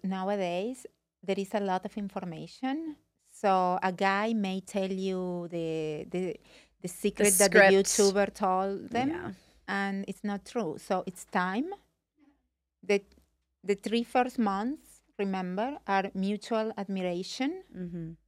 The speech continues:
Speaker 1: So the first three months are like, uh, enjoy them, because the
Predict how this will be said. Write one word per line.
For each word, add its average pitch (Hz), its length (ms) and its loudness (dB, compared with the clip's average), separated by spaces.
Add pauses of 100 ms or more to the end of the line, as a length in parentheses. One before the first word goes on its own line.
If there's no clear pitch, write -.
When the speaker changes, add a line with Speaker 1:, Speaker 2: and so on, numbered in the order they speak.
(180)
Speaker 1:
So 190 220 2
the 185 100 -6
first 214 320 -4
three 233 120 -4
months 208 380 -4
are 190 120 -4
like, 185 240 -6
uh, 165 160 -6
enjoy 180 420 -2
them, 294 340 -2
because 185 560 -8 (440)
the 196 180 0